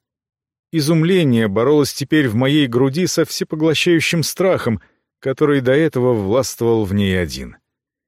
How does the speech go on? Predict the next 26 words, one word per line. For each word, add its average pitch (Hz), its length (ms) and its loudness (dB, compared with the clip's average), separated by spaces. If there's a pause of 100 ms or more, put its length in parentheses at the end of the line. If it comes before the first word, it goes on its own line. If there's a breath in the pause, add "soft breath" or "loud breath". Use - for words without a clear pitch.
Я 107 220 -2
чувствовал, 131 500 -4
что 135 300 -2
зрение 135 420 -2
мое 135 260 -4
тускнеет, 95 640 -8 (420)
рассудок 131 580 -4
мутится, 139 540 -4 (440)
и 90 80 -14
только 120 320 -4
ценой 147 380 0
отчаянного 185 560 0
усилия 160 580 2
я, 127 260 -2
наконец, 160 420 -2
смог 151 440 -4
принудить 160 500 0
себя 143 320 -2
к - 140 -10
исполнению 151 640 0
того, 147 360 -2 (300 soft breath)
чего 147 380 0
требовал 151 640 0
от 135 160 -2
меня 92 340 -2
долг. 71 500 -10